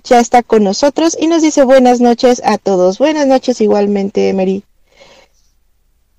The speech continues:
La maestra K ya se hace presente. "Hola, hola, ya estoy aquí". Saludos, maestro. Saludos también para usted, maestra. Muchas gracias por estar aquí con nosotros.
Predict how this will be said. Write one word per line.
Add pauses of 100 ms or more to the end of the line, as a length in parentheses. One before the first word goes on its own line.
(640)
La
maestra
K
ya
se
hace
presente.
"Hola,
hola,
ya
estoy
aquí".
Saludos,
maestro.
Saludos
también
para
usted,
maestra.
Muchas
gracias
por
estar
aquí
con
nosotros.